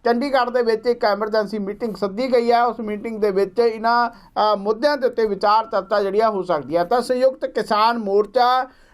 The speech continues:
ਵੱਲੋਂ ਜਿਹੜਾ ਆ ਖਨੌਰੀ ਬਾਰਡਰ ਦੇ ਉੱਤੇ, ਅ, ਜੋ ਅੰਦੋਲਨ ਚੱਲ ਰਿਹਾ ਉਸ ਨੂੰ ਹਿਮਾਇਤ ਦੇਣ ਦਾ ਵੀ ਫੈਸਲਾ ਜਿਹੜਾ ਆ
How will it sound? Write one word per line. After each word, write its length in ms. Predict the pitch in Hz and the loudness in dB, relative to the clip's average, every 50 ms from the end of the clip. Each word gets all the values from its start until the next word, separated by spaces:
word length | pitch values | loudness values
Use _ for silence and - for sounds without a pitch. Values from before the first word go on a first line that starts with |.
| - - 214 220 208 | -4 0 0 0 0
ਵੱਲੋਂ 380 | 175 214 247 277 294 302 294 | 0 0 0 2 2 2 2
ਜਿਹੜਾ 380 | 262 226 226 226 240 240 226 226 | 0 0 0 2 2 4 4 2
ਆ 60 | 233 | 2
ਖਨੌਰੀ 380 | 233 226 226 226 226 226 220 220 | 0 -2 0 0 0 0 0 -2
ਬਾਰਡਰ 440 | 196 175 185 185 202 202 226 262 262 | -2 0 2 2 2 2 2 2 2
ਦੇ 120 | 240 262 | 2 2
ਉੱਤੇ, 640 | 247 226 220 202 - - 226 226 233 247 262 262 262 - _ _ - - - 208 214 214 | 0 0 -2 -6 -2 0 2 4 6 6 4 4 0 -4 _ _ -8 -2 0 2 2 2
ਅ, 20 | |
ਜੋ 320 | 208 180 233 233 233 - 214 | 2 4 4 2 2 2 0
ਅੰਦੋਲਨ 440 | 202 170 208 214 247 269 285 269 233 | 0 2 2 2 2 2 0 -2 0
ਚੱਲ 220 | 269 233 220 214 220 | 2 2 2 2 2
ਰਿਹਾ 180 | 226 233 233 | 2 2 2
ਉਸ 380 | 240 247 240 226 226 220 220 240 | 2 2 2 2 2 0 0 -2
ਨੂੰ 240 | 233 233 240 247 240 | 0 2 2 2 2
ਹਿਮਾਇਤ 440 | 240 226 214 208 208 214 208 208 233 | 2 2 2 2 2 2 0 0 -2
ਦੇਣ 360 | 202 175 202 202 208 208 214 | -2 0 0 0 0 0 0
ਦਾ 160 | 208 214 214 | 0 0 0
ਵੀ 140 | 220 240 233 | 0 -2 -4
ਫੈਸਲਾ 500 | 233 - 190 190 185 185 208 214 214 202 | -2 0 0 0 0 0 0 0 0 0
ਜਿਹੜਾ 460 | 185 196 202 214 214 208 202 202 220 | 0 -2 0 2 4 4 4 4 2
ਆ 60 | 220 | 2